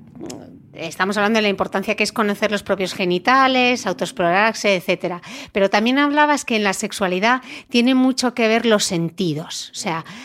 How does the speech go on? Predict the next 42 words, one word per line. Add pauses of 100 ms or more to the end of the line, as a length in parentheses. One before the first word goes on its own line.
(160)
más
allá
de
que
pongamos
el
foco, (300)
eh,
en
nuestros
genitales, (140)
hablabas
de
la
piel,
de
la
sexualidad
y
la
piel.
Y
me
gustó
este
tema
de
la
piel
porque
yo,
como
les
hablo
tanto
de
la
piel
en
este
podcast, (500)
eh,